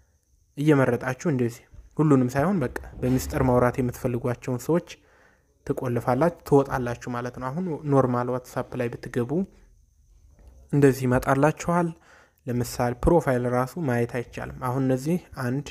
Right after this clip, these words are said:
ሁለት፣ ሶስት ያከበብኩባቸው እነዚህ አራቱ ማለት ነው። እነዚህ አራቱ ያከበብኩባቸው የተቆለፉት ናቸው። አሁን አንዱን ብነካው ለምሳሌ አንዱን ይሄን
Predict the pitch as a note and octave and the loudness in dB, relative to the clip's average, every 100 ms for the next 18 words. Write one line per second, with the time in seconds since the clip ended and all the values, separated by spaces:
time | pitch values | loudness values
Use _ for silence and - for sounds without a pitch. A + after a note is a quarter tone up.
0 | - C3+ B2 C#3+ - - - - C3+ D3 | -14 -8 -4 -4 -6 -10 -8 -4 -4 -4
1 | - _ _ _ _ C3 B2 C#3 C3 B2+ | -8 _ _ _ _ -6 -4 2 0 0
2 | C3 B2+ B2 - F3+ - _ _ _ B2+ | -4 -2 -2 -4 -6 -8 _ _ _ -2
3 | B2 A#2+ - - C#3+ C3 B2+ - B2+ B2 | 0 0 -8 -6 0 2 0 -4 -6 -4
4 | B2 A#2+ F3+ F#3 _ _ _ _ _ _ | -4 -4 -6 -6 _ _ _ _ _ _
5 | C3 B2+ B2 B2 B2+ B2+ - B2+ - B2 | 0 2 2 0 2 0 0 -2 -2 -2
6 | B2 B2 C3+ C3+ C3+ - G3+ A3+ A3 B2+ | -2 -2 -6 -2 -2 -2 -4 -4 -2 -2
7 | C3 - B2+ A#2+ A#2 B2 A#2+ A#2+ - B2+ | -2 -4 -4 -4 -4 -6 -6 -8 -8 -2
8 | D3+ F#3 C#3+ B2+ B2+ B2+ B2+ B2 - F3+ | -2 -2 0 0 0 0 2 0 -2 -4
9 | - _ _ _ _ C3 A#2+ - - B2 | -6 _ _ _ _ -8 -8 -6 -4 -2
10 | C3+ F3 G3 _ _ - B2+ A#2+ C#3 F#3+ | 0 -2 -6 _ _ -8 -4 -2 -4 -6
11 | - D3+ C3+ B2 C#3+ | -8 -8 -4 -2 -2